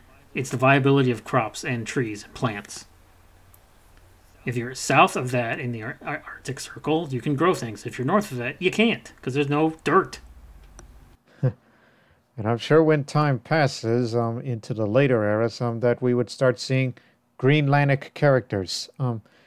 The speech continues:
Speaker 2: which is a divergence from the Norse culture that was created as soon as we discovered Greenland. That also happened in the game, where there's a separate Greenlandic culture, which has its own cultural traditions,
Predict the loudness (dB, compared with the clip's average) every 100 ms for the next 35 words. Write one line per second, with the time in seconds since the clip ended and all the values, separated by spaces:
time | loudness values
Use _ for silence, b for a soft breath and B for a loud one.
0 | b -2 0 4 4 6 4 4 4 4
1 | 0 -2 -4 -4 -2 0 -2 -4 -4 -4
2 | -2 -2 -2 -4 -6 -4 -4 -2 0 0
3 | -4 -8 -6 -4 -2 -2 -4 -4 b b
4 | -8 0 2 2 0 -4 -4 -6 -4 -4
5 | -4 -6 -8 -8 -8 -8 -8 -10 -16 _
6 | _ _ _ _ 2 2 2 0 0 0
7 | -2 -2 0 2 2 0 -2 -4 -4 -4
8 | -6 -8 -8 -6 -6 -6 -12 -4 0 0
9 | 0 0 0 -2 -6 -4 -2 -4 -8 -12
10 | -14